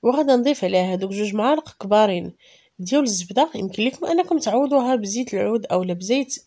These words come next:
الزيتون كيف ما كتشوفوا معنا، وغادي نرد هادشي كامل يتشحر فوق البوطه.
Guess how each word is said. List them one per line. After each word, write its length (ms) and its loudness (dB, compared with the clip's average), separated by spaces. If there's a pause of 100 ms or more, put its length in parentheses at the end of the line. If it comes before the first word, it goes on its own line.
الزيتون 640 -4 (1300)
كيف 280 -8
ما 120 2
كتشوفوا 500 -4
معنا، 400 -4 (960)
وغادي 260 4
نرد 280 2
هادشي 280 -2
كامل 540 0
يتشحر 420 0 (120)
فوق 340 -4
البوطه. 540 -8